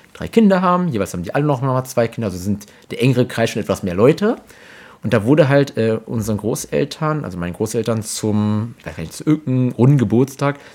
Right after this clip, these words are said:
eine Reise geschenkt. Eine Wochenendreise in dem Fall für quasi alle engen Familienmitglieder. Also waren wir dann halt nur fünfundzwanzig, dreißig Menschen, also relativ klein. <laughs> Ne, ja, also <laughs> etwas doch vielleicht größer für manche.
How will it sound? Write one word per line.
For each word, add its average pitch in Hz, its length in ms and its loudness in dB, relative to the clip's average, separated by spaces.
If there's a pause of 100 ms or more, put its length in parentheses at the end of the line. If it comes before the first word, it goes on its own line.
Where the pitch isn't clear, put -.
(160)
eine 107 240 0
Reise 98 240 2
geschenkt. - 300 -10
Eine 87 160 -6
Wochenendreise 170 760 -2
in 175 80 -6
dem 165 180 -2
Fall 180 360 -4 (500)
für 156 320 2
quasi 123 420 -4
alle 170 440 0
engen 123 160 -2
Familienmitglieder. 190 580 2
Also 123 120 0
waren 110 100 2
wir 117 60 0
dann 107 120 0
halt 107 200 -4
nur 117 300 0 (100)
fünfundzwanzig, 107 560 -6
dreißig 95 320 -10
Menschen, 165 500 -4
also 92 180 -8
relativ 92 260 -4
klein. 147 260 2 (340)
<laughs> 165 120 2 (640)
Ne, 120 220 0
ja, 120 340 -2
also 98 320 0 (200)
<laughs> - 180 -16
etwas - 240 0
doch 117 140 -2
vielleicht - 220 -4
größer 131 260 0
für 127 100 -8
manche. 127 440 -2